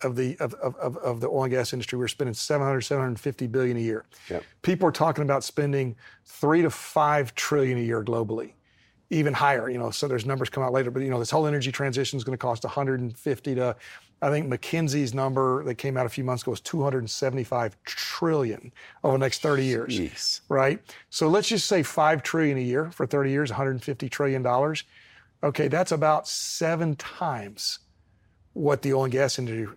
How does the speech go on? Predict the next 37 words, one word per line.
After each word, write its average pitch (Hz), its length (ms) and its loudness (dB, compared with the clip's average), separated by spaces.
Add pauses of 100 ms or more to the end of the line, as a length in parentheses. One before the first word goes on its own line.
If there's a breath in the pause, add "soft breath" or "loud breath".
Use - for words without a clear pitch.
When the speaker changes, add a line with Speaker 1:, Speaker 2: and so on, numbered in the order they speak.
(140)
Speaker 1:
was 113 160 -4
spending 120 300 -4
globally. 113 440 -4 (640 loud breath)
All 170 200 6
I 202 60 6
can 180 140 2
tell 156 220 0
you 165 220 2
is 180 220 0 (120)
when 135 260 0
we 170 380 0 (1040)
doubled 196 480 2 (540)
how 175 160 4
much 175 200 4
we 170 120 6
were 165 80 6
spending 180 340 0
in 170 80 2
oil 170 140 4
and 160 80 0
gas, 175 400 0 (320 soft breath)
capital 156 360 2
efficiency 131 520 -2
went 117 180 -4
way 123 200 2
down. 95 240 -6 (200)
Speaker 2:
Mm-hmm. 95 460 -2
Speaker 1:
When 139 160 2
you 185 100 2
triple, 190 440 2
quadruple, 165 580 2
quintuple 180 720 2 (320 soft breath)
what 156 180 2
you're 160 100 2
spending 170 380 2
on 160 140 2
something, 165 440 2